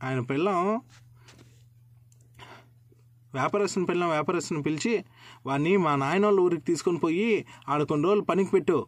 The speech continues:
వాళ్ళైతే వీనికి బాగా బుద్ధి చెప్తారా" అనింది. ఆయన సరే అన్నాడు.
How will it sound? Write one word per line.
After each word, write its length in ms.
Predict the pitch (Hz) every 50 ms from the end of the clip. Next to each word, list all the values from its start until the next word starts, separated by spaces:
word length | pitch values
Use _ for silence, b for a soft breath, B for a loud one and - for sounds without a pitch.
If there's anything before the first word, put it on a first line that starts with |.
| _ _ -
వాళ్ళైతే 420 | 143 135 156 165 170 170 - 196
వీనికి 240 | 185 180 170 151 139
బాగా 240 | 135 139 170 196 202
బుద్ధి 220 | 175 165 175 170
చెప్తారా" 380 | 175 175 175 143 - 170 156 151
అనింది. 300 | 147 143 123 107 95 - - - - _ _ _ _ b b b b b b b b b b
ఆయన 140 | 226 233 226
సరే 280 | 202 - 214 208 214 220
అన్నాడు. 400 | 208 202 202 196 190 208 208